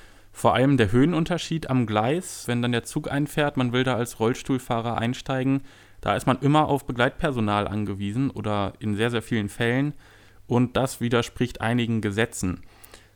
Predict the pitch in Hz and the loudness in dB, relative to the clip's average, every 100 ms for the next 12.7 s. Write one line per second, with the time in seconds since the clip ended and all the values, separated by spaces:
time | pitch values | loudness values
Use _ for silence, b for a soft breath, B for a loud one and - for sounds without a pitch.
0 | B - 113 117 127 113 123 113 - 113 | B -2 -2 0 0 0 0 -2 -2 -2
1 | 120 - - - - 107 98 104 127 147 | -2 -4 -18 -10 -6 -6 -2 -2 0 0
2 | 117 - 113 107 - - 127 - - b | -2 -2 -6 -4 -4 -2 -2 -2 -16 b
3 | b b b 110 - 123 131 127 - 117 | b b b -6 2 2 2 -2 -2 -4
4 | - 139 139 139 113 123 120 - 123 127 | 2 2 2 0 2 0 0 -2 0 0
5 | 110 113 113 110 104 107 151 - 143 127 | 0 -2 0 0 0 0 0 -2 0 0
6 | 120 110 104 107 143 - 131 127 123 127 | 0 0 -2 -4 -6 -2 0 2 2 0
7 | 123 123 - 117 123 - 139 139 - 135 | 0 -4 -4 -4 -4 -4 -6 -6 -2 0
8 | 131 131 127 - - - 110 - 107 - | 0 -2 -6 -10 -20 -4 -4 -2 -4 -2
9 | 151 - 127 135 - 147 - 131 131 120 | -2 2 2 2 0 -4 -2 -2 0 2
10 | 120 143 - 120 117 - 120 135 139 110 | 0 0 -2 -2 -2 0 0 0 -2 -2
11 | 113 123 117 107 - 117 104 95 101 - | -6 -6 -6 -6 -4 -4 0 0 -2 -6
12 | - 127 - - - 98 | -8 -8 -8 -12 -8 -8